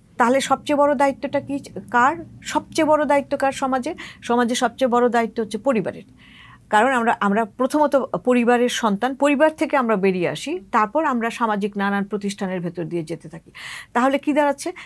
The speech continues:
দাঁড়াচ্ছে যে পরিবারের একটা ভূমিকা আছে, বাচ্চাটিকে আমি সুকুমার মনোবৃত্তি সম্পন্ন,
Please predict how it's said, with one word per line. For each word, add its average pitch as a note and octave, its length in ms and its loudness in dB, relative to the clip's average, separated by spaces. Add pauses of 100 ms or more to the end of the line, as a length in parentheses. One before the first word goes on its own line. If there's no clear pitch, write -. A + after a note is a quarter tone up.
(140)
দাঁড়াচ্ছে A#3 340 2
যে B3 100 2
পরিবারের D#4+ 560 2
একটা F4 200 0
ভূমিকা A#3+ 380 0
আছে, B3+ 240 0
বাচ্চাটিকে A#3+ 760 -2
আমি A#3+ 320 -2 (240)
সুকুমার C#4 580 0
মনোবৃত্তি B3+ 580 0
সম্পন্ন, G#3 640 -2